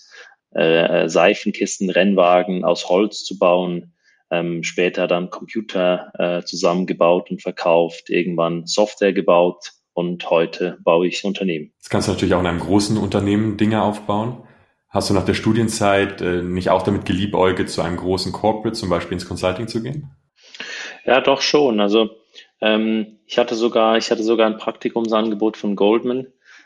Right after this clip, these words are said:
Speaker 1: welches ich dann wirklich, äh, wenige Tage, äh, vor Beginn noch abgesagt hatte. Das war dann, äh, nicht so, nicht so nett. Aber ich habe da irgendwie gemerkt, das, das, das passt einfach nicht
Speaker 2: Mhm.
Speaker 1: für mich.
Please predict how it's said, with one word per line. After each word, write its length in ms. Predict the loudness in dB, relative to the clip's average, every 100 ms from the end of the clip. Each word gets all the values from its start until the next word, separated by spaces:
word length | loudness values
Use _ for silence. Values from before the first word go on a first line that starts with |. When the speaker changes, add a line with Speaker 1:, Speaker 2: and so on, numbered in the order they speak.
| _
Speaker 1:
welches 200 | -4 -2
ich 100 | -4
dann 260 | 0 0 2
wirklich, 440 | 0 -2 -6 -6
äh, 100 | -4
wenige 380 | 0 0 0 -2
Tage, 640 | 0 0 2 2 4 4 0
äh, 200 | -6 -10
vor 240 | -4 -4
Beginn 380 | -4 -2 -2 0
noch 180 | -2 0
abgesagt 560 | -2 -2 0 0 2 -2
hatte. 240 | -2 -2
Das 240 | -4 -4
war 400 | -2 -2 -2 -8 _
dann, 400 | -10 -8 -8 -8
äh, 140 | -6 -6
nicht 180 | -6
so, 240 | -4 -4 -2
nicht 140 | -8 -4
so 120 | 0
nett. 300 | 2 0 -6 _ -18 -18 -10
Aber 300 | -2 2 4
ich 100 | 2
habe 120 | 0 0
da 80 | 0
irgendwie 240 | 2 0
gemerkt, 440 | 0 2 0 -2 -6
das, 320 | -4 -6 -6
das, 240 | -6 -6 -4
das 240 | -6 -4
passt 320 | -2 -2 0
einfach 160 | -2 0
nicht 160 | -2
Speaker 2:
Mhm. 40 | -2
Speaker 1:
für 80 | -4
mich. 360 | -4 -6 -16